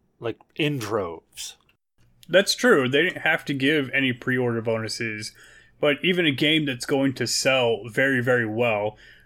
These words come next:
Speaker 2: uh, the next Call of Duty, regardless of how I feel about it, it's going to sell very, very well with pre-orders, as they all do, and they always get bonus stuff. And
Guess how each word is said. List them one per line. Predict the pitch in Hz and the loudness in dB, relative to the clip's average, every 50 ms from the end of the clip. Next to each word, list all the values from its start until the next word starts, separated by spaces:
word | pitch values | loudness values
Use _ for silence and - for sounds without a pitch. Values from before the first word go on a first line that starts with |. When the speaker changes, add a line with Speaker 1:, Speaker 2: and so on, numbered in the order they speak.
| _ - | _ -6
Speaker 2:
uh, | 113 107 104 101 101 | -4 -2 -2 -2 -2
the | - - | -2 0
next | 117 113 107 - - | 0 0 0 -2 -6
Call | - - 123 123 123 120 | -2 2 2 4 4 4
of | 110 107 | 2 0
Duty, | 107 113 107 101 107 110 131 135 - _ _ _ | -2 -2 -2 -2 -4 -4 -6 -6 -10 _ _ _
regardless | - 117 113 113 110 117 113 113 113 113 110 - - | -6 -4 -2 0 2 2 2 2 2 -2 -2 -2 -2
of | 120 110 104 | -4 -4 -2
how | 104 117 117 113 110 110 107 104 107 - - _ - | 0 0 2 2 0 0 -2 -4 -6 -12 -12 _ 2
I | 127 127 131 127 | 4 4 4 4
feel | 123 - 123 117 107 | 2 0 0 0 0
about | 107 101 107 104 101 104 110 | 0 0 0 0 0 0 0
it, | 123 - - - | 0 -2 -2 -2
it's | - 123 113 - | -4 -4 -4 -2
going | - 127 123 127 123 120 | 0 0 0 2 0 -2
to | - 117 107 | -6 -8 -8
sell | - - - - 156 139 131 117 104 104 104 107 - _ _ _ | -8 -8 -4 0 0 2 2 0 0 -2 -4 -6 -10 _ _ _
very, | - 117 113 113 139 160 165 151 139 127 | -14 -12 -4 0 2 2 4 4 4 2
very | 120 131 123 120 113 | 2 2 2 2 0
well | 110 110 110 104 104 107 107 | 0 -2 -2 -2 -2 -2 -4
with | 113 113 120 131 131 - | -2 0 0 0 -2 -2
pre-orders, | - 123 120 110 107 104 104 101 104 110 127 135 - - _ _ - - | -2 -2 0 0 0 -2 -4 -4 -4 -4 -4 -6 -8 -14 _ _ -10 -4
as | - 120 113 110 | -2 -2 0 0
they | - 120 123 | 0 0 0
all | - - 135 135 123 120 113 | 0 2 2 2 2 2 0
do, | 110 110 101 101 110 139 139 - - - - - - _ _ _ _ - | -2 -6 -4 -4 -4 -6 -6 -10 -16 -20 -20 -20 -20 _ _ _ _ -2
and | - 120 123 127 | 0 0 2 2
they | 131 135 143 | 4 4 4
always | 143 143 147 151 143 135 | 4 4 4 2 2 0
get | 131 156 143 - | 0 0 0 2
bonus | - 147 185 185 151 - | 0 0 2 0 -2 -4
stuff. | - - 107 101 101 - - - | -4 -2 -2 -2 -4 -6 -12 -16
And | 104 104 110 117 117 | -14 -12 -12 -12 -14